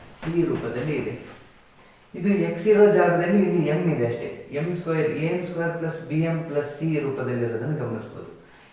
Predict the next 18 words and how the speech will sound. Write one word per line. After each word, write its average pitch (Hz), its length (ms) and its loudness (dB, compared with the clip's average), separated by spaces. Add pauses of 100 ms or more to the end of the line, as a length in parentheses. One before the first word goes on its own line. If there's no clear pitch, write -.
(140)
ಈಗ 196 220 0
ನಾವು 151 640 -2 (320)
ಎ, 202 320 2 (240)
ಬಿ, 170 520 -4
ಸಿ 190 160 0
ಬೆಲೆಗಳನ್ನ 135 520 0
ನೋಡಿದಾಗ, 110 460 -4 (800)
ಎ 175 220 0
ಬೆಲೆ 156 380 0
ಏನಾಗಿದೆ 127 420 -2
ಅಂದ್ರೆ 147 480 -6 (120)
ಒಂದು 135 220 -4
ಬಂದಿದೆ, 104 340 -4 (920)
ಬಿ 196 220 0
ಬೆಲೆ 175 220 2
ಏನಾಗಿದೆ, 147 840 2 (580)
ಬಿ 151 280 -2
ಬೆಲೆ 139 420 -6